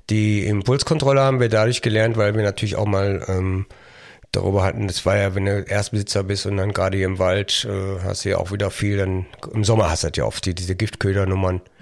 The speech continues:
die furchtbar und katastrophal sind. Und ich hab, äh, eine Freundin vor mir, die diese, die da rein, diese Kurse gibt, rein für Giftköderhunde.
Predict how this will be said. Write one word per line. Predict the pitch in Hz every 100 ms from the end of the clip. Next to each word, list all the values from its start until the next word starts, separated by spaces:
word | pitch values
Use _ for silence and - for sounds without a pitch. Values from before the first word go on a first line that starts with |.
| - _ -
die | 95
furchtbar | - 98 - 90
und | 85
katastrophal | 92 - - - 87 90 92
sind. | 95 90 - - - - - - - _ - -
Und | 104 92 -
ich | - 95 -
hab, | 92 - 98
äh, | 95 92 92 90 92 98 92 92
eine | 98 95
Freundin | - 98 104
vor | - 107
mir, | 101 95
die | 101 98
diese, | - 98 92 92 - - -
die | 98
da | 101
rein, | 92 95 101 101 -
diese | 98 92
Kurse | - 113 98
gibt, | 98 110 -
rein | 90 95
für | - 95 92 92 - - _ _ -
Giftköderhunde. | 98 - - 98 95 92 95 95 92